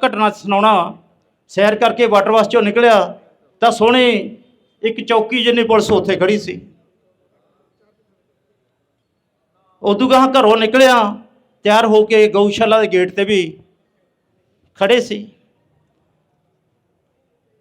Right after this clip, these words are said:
ਰਸਤੇ 'ਚ ਦੇਖਦੇ ਦੇਖਦੇ ਆਹ ਜਦੋਂ ਬਾਰਾਹਟਾਂ ਚੌਕ 'ਚ ਆਏ ਤਾਂ ਮੇਰੇ ਡਰਾਈਵਰ ਨੇ ਮੈਨੂੰ ਕਿਹਾ, ਕਹਿੰਦੇ, "ਅੱਜ ਕਿਸੇ ਵੀ ਆਈ ਪੀ ਨੇ ਆਉਣਾ ਲੱਗਦਾ ਜੀ, ਪੁਲਿਸ ਥਾਂ ਥਾਂ ਖੜੀ ਹੈ।"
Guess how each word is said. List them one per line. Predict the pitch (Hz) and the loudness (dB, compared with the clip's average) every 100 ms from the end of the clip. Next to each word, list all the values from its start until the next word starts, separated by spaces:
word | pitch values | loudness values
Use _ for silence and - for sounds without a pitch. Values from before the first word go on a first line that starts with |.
| - | -4
ਰਸਤੇ | 180 214 - 240 | 2 2 2 -2
'ਚ | 233 | 0
ਦੇਖਦੇ | 220 220 214 226 | -2 -2 -2 0
ਦੇਖਦੇ | 226 220 226 | 0 0 0
ਆਹ | 226 202 220 | 0 0 0
ਜਦੋਂ | 208 208 185 - - _ _ _ 135 | 0 0 0 -4 -14 _ _ _ -4
ਬਾਰਾਹਟਾਂ | 165 220 240 233 233 214 175 160 - - | 0 4 4 2 0 0 -2 -6 -16 -4
ਚੌਕ | 202 214 190 | 0 2 0
'ਚ | 214 | 0
ਆਏ | 196 196 185 165 165 _ _ _ _ _ | 2 2 2 -4 -10 _ _ _ _ _
ਤਾਂ | 196 | -4
ਮੇਰੇ | 202 214 | 0 -2
ਡਰਾਈਵਰ | 208 185 196 202 | 0 0 2 0
ਨੇ | |
ਮੈਨੂੰ | 208 214 208 | -2 -2 -4
ਕਿਹਾ, | 180 202 | -4 -4
ਕਹਿੰਦੇ, | 196 226 226 | -4 -2 -2
"ਅੱਜ | 214 | -2
ਕਿਸੇ | 208 208 220 | -4 -4 -4
ਵੀ | 165 180 | -2 -2
ਆਈ | 196 196 | 0 -2
ਪੀ | 208 | -4
ਨੇ | 208 | -2
ਆਉਣਾ | 196 202 | -2 0
ਲੱਗਦਾ | 185 147 156 | -2 -4 -6
ਜੀ, | 165 | -8
ਪੁਲਿਸ | 175 165 | -10 -12
ਥਾਂ | 165 170 165 | -6 -6 -6
ਥਾਂ | 165 | -8
ਖੜੀ | 143 143 160 | -8 -8 -6
ਹੈ।" | 131 123 | -8 -10